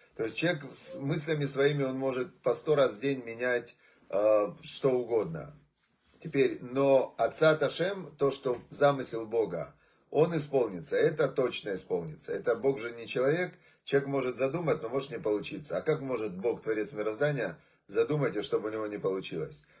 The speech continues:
Это нереально, он же Бог. Теперь, так, а как узнать замысел Бога, задают все вопрос.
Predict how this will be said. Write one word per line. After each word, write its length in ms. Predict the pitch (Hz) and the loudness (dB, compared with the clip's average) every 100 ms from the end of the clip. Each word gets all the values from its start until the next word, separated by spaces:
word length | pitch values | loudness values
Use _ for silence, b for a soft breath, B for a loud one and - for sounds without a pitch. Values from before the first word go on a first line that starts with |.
| b - | b -6
Это 200 | 107 139 | 0 2
нереально, 640 | 143 135 107 90 76 - - | 4 6 4 2 -6 -14 -10
он 160 | 101 | -8
же 100 | 98 | -6
Бог. 320 | 107 92 - - _ b b b b _ | -2 -2 -2 -10 _ b b b b _
Теперь, 640 | - - 151 180 - - - _ _ _ _ _ _ _ _ _ | -8 2 4 6 4 2 -10 _ _ _ _ _ _ _ _ _
так, 220 | 127 - | 2 4
а 100 | 139 | 2
как 220 | 131 170 160 | 6 6 6
узнать 360 | 143 160 151 | 2 6 6
замысел 420 | 151 147 143 139 | 6 6 4 2
Бога, 240 | 131 117 110 | 4 4 4
задают 400 | 113 113 113 101 | 2 0 0 -2
все 140 | 117 | 0
вопрос. 540 | 110 107 110 101 - | 0 0 0 -2 -4